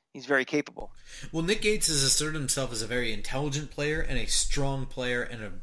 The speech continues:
Speaker 2: an agile player, because I, I think looking at him now after the way he played center last year is that he could play four out of the five positions on the line.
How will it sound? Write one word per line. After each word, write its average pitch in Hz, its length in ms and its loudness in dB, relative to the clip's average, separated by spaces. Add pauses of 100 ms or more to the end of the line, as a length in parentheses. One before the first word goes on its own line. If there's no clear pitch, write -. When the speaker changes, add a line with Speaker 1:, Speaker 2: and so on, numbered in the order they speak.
(140)
Speaker 2:
an 113 200 -6
agile 117 360 0
player, 87 360 -6
because - 460 -2 (580)
I, 131 220 2
I 139 100 4
think 156 320 -2 (140)
looking 160 380 -2
at 170 80 -2
him 147 200 -2
now 131 400 -2
after 113 240 -6
the 120 100 -4
way 117 120 -4
he 117 100 -6
played 120 280 -6
center 123 320 -2
last 113 420 -4
year 139 340 -4
is 120 160 -4
that 113 160 -4
he - 180 -6
could 135 200 -4
play 120 440 -2 (760)
four 147 500 0
out 127 60 2
of 117 80 -4
the 113 60 -6
five 113 280 0
positions 107 420 -2
on 101 120 -4
the 90 80 -6
line. 90 240 -4